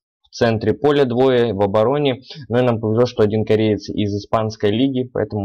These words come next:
мы сюда ещё и Рауля Наваса поставили. Пока что с-, рейтинг семьдесят два, химия пятьдесят три. Э,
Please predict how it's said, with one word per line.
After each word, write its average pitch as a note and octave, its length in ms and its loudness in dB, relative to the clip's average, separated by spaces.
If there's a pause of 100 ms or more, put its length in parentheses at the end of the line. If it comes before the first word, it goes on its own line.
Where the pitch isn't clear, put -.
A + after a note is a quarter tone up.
мы G#2 80 -2
сюда G2 220 -2
ещё G2+ 260 -2
и G#2 60 4
Рауля G#2 380 2
Наваса G#2+ 500 -2
поставили. - 480 -6 (600)
Пока D3 220 2
что C#3+ 220 2
с-, - 200 -6
рейтинг C3 420 2
семьдесят C3 360 0
два, C#3+ 200 2
химия B2 460 0
пятьдесят A2 520 -2
три. D3 420 2 (640)
Э, G2 380 0